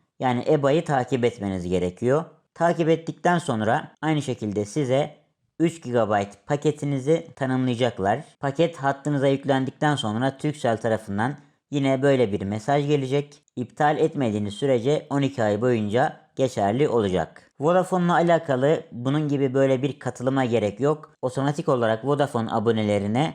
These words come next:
üç gigabayt internetin tanımlandığını öğrendim. Yani Vodafone abonelerinin herhangi bir yere mesaj göndermesi ya da herhangi bir şey yapmasına gerek yok. En azından şu anki sisteme göre böyle.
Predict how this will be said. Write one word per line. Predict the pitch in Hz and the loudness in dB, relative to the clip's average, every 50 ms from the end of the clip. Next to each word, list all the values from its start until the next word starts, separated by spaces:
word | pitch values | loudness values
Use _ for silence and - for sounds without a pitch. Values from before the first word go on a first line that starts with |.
| - - | -2 0
üç | 151 175 180 - - | 0 0 0 -2 -4
gigabayt | 135 131 123 113 107 107 107 107 - | 0 0 2 2 2 0 0 -2 -4
internetin | 139 139 139 131 135 120 120 120 117 - - 151 160 139 | -6 -6 -4 -2 -2 0 0 -2 -2 -4 -4 -6 -6 -6
tanımlandığını | 139 - 131 127 131 131 127 127 123 120 120 110 117 117 117 131 131 113 | -6 -6 -4 -4 -2 0 0 0 0 0 0 2 2 2 2 2 0 0
öğrendim. | 110 101 95 92 92 95 101 117 139 160 - - _ - | 0 0 0 -2 -4 -4 -4 -4 -6 -6 -10 -14 _ -4
Yani | 139 127 120 123 135 | -4 -2 -2 0 0
Vodafone | 156 156 151 147 - 135 127 120 | 0 2 0 0 -2 -2 -4 -2
abonelerinin | - 127 127 135 131 127 123 117 117 113 113 127 143 147 127 | -2 0 0 2 2 2 2 2 0 0 0 -2 -2 -2 -2
herhangi | 120 123 127 131 135 135 127 117 | 0 0 0 2 2 0 0 0
bir | 131 123 | 2 2
yere | 123 120 135 131 - - - _ _ _ | 2 2 0 -2 -4 -8 -16 _ _ _
mesaj | - 123 117 - 143 139 135 127 | -4 -4 -2 0 0 0 2 2
göndermesi | 123 120 113 107 107 104 101 107 110 110 110 - 131 | 0 0 2 2 2 2 2 0 -2 -2 -4 -2 0
ya | 127 123 113 | 2 2 4
da | 117 117 113 - - - _ _ _ | 4 2 0 0 -6 -16 _ _ _
herhangi | - - 123 131 131 127 123 120 | -2 0 0 0 0 0 -2 -4
bir | 117 | -4
şey | - 117 | 0 2
yapmasına | 110 110 107 - 110 107 - - 110 127 143 139 | 2 2 2 0 -2 -6 -6 -4 -2 0 0 0
gerek | 120 117 110 117 139 151 143 117 | 2 2 2 2 2 0 2 0
yok. | 101 85 - - - - _ _ - | 0 0 0 -4 -12 -20 _ _ -6
En | 160 170 | -2 0
azından | 165 143 131 139 139 147 156 151 | 0 0 0 0 0 0 -2 -2
şu | 139 - - 151 147 | -4 -4 -2 0 0
anki | 143 139 131 117 - - 113 101 | 2 0 0 -2 -4 -4 -4 -4
sisteme | 98 - - 120 - - 127 120 123 123 | -6 -6 -10 -14 -6 -4 -4 -2 -2 0
göre | 110 104 98 95 98 117 | 0 0 0 0 0 2
böyle. | 147 156 147 139 143 156 156 156 | 2 2 4 4 2 0 -2 -2